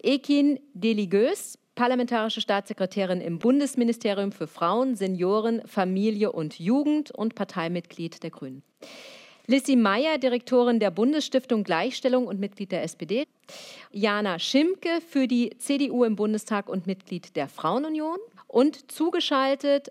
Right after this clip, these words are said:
Ronja von Rönne, Schriftstellerin, Journalistin und Moderatorin. Leider heute nicht vor Ort, aber in Bild und Ton dabei. Schönen guten Abend.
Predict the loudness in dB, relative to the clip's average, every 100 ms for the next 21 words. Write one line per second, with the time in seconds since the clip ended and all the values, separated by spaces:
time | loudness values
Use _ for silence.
0 | -6 -2 0 0 -2 -6 -2 0 0 -2
1 | -2 -6 -8 -6 -4 -2 -4 -2 -4 -4
2 | -6 -6 -8 -8 -6 -6 -6 -6 -2 0
3 | 2 2 0 0 0 0 2 0 0 -4
4 | -4 -2 0 2 2 -2 -4 -4 -2 -4
5 | -4 -8 -6 -4 -4 -6 -12 -12 -10 -8
6 | -8 -8 -10 -6 -6 -6 -6 -2 -2 -2
7 | -8 -12 -16 -20